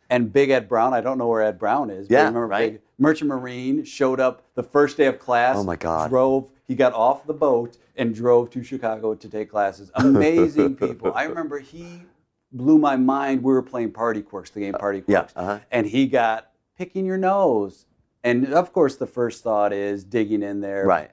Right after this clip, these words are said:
Speaker 1: bear in the cave kind of thing.
Speaker 2: Right.
Speaker 1: He comes in with an Elle magazine. He goes, "Which one do I want?
Speaker 2: Right.
Speaker 1: Do I want this one
Speaker 2: Oh,
Speaker 1: or
Speaker 2: that's
Speaker 1: do
Speaker 2: so
Speaker 1: I want
Speaker 2: awesome.
Speaker 1: that one?"
Speaker 2: Right.
Speaker 1: And we played at that level of the connection and emotion.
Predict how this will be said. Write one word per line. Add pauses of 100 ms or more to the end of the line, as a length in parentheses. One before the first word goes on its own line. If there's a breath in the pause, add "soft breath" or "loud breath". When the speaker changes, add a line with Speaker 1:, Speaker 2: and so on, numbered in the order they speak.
(120)
Speaker 1:
bear
in
the
cave
kind
of
thing. (100)
Speaker 2:
Right.
Speaker 1:
He
comes
in
with
an (160)
Elle
magazine.
He
goes, (200 soft breath)
"Which
one
do
I
want?
Speaker 2:
Right.
Speaker 1:
Do
I
want
this
one
Speaker 2:
Oh, (160)
Speaker 1:
or
Speaker 2:
that's
Speaker 1:
do
Speaker 2:
so
Speaker 1:
I
want
Speaker 2:
awesome.
Speaker 1:
that
one?"
Speaker 2:
Right.
Speaker 1:
And
we
played
at
that
level
of (500)
the
connection
and
emotion.